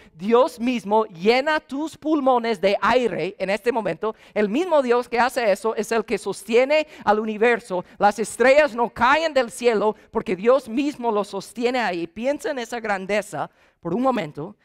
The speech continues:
El Rey del universo, todo lo que es Él. Pero aunque Él ha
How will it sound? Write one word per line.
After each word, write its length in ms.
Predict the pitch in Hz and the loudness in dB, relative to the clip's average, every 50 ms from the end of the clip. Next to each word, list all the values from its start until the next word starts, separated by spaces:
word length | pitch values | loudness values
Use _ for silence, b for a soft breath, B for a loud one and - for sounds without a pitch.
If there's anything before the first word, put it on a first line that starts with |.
| _ _ | _ _
El 180 | - 147 143 143 | -8 -8 -4 0
Rey 220 | 165 220 262 277 | 0 0 0 0
del 80 | 269 262 | -2 -2
universo, 560 | 254 233 240 233 214 196 175 180 - - 175 | -2 -2 -4 -4 -2 -4 -4 -4 -6 -12 -18
todo 480 | _ - 214 226 254 269 302 294 294 | _ -4 0 2 2 2 2 2 2
lo 160 | 277 254 247 240 | 2 2 0 0
que 280 | - 220 220 233 233 | -2 -4 -2 -2 -2
es 160 | 233 233 - - - | -2 -4 -6 -4 -2
Él. 300 | 196 190 185 190 208 - _ _ _ _ _ _ _ _ _ _ _ _ _ _ _ _ _ _ _ _ | -2 -2 -2 -4 -8 -16 _ _ _ _ _ _ _ _ _ _ _ _ _ _ _ _ _ _ _ _
Pero 440 | - 269 277 240 190 185 220 277 262 _ _ _ _ _ | 0 2 2 2 0 -2 -6 -8 -16 _ _ _ _ _
aunque 440 | - 196 202 208 - - 208 170 - - | -4 -2 -2 -2 -2 -4 -4 -4 -2 -2
Él 260 | 208 240 277 302 302 285 - | 2 2 2 2 2 -2 -4
ha 180 | 214 226 226 | -4 -4 -4